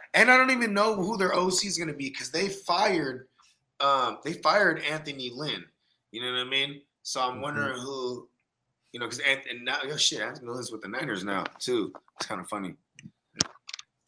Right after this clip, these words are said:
Speaker 2: And then, uh, for you I D P heads, Tracy Walker got re-signed, three years, twenty-five mil.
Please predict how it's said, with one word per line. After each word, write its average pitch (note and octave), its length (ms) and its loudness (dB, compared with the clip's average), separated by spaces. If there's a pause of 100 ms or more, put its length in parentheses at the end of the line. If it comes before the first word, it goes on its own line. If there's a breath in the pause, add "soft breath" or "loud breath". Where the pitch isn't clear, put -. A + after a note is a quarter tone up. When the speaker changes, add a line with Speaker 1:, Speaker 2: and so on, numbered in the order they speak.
(180)
Speaker 2:
And B2+ 200 0
then, B2+ 340 2
uh, A#2 200 2
for D3+ 120 0
you C#3 100 4
I D3 180 10
D C#3 200 -2
P F3 280 -2
heads, C3 400 -2
Tracy E3+ 420 4
Walker C3+ 600 2 (280 loud breath)
got C#3 220 6
re-signed, B2 540 2
three D#3 240 0
years, C#3+ 360 2
twenty-five C#3+ 540 4
mil. C3 260 2